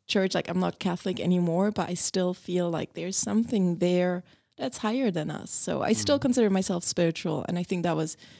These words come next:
Speaker 1: as a kid, maybe that was just that part in me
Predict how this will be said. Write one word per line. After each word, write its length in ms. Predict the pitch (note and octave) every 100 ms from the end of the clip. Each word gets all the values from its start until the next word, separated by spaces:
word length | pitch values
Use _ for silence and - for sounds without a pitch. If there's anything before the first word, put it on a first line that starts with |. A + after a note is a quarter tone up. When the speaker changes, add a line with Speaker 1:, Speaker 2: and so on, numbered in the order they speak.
| - _ -
Speaker 1:
as 100 | F#3
a 40 | F3+
kid, 280 | - F#3+ F#3
maybe 320 | F3+ F3+ - _ _ -
that 100 | F3
was 140 | F3+
just 160 | F#3+ -
that 180 | F#3 -
part 520 | - E3+ A#3 C4+ - A#4+
in 140 | A#3+
me 220 | C#4+ D#4